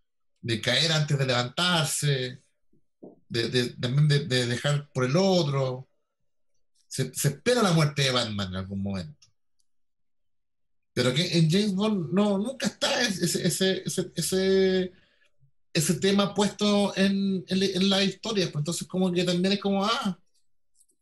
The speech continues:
no, no tenía para qué morirse. Yo igual di-, de-, discrepo un poco, un poco con el Keno. Yo creo que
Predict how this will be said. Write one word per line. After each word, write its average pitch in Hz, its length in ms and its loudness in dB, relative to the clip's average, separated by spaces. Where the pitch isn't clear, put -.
no, 165 220 4
no 175 160 2
tenía 196 340 2
para 202 120 2
qué 320 200 -4
morirse. 165 540 -2
Yo 190 140 4
igual 208 180 4
di-, - 180 0
de-, 190 300 4
discrepo 190 280 2
un 202 60 4
poco, 196 180 4
un 175 200 0
poco 196 220 2
con 196 100 2
el 190 140 -2
Keno. 208 200 0
Yo 190 140 2
creo 185 180 2
que 175 220 -2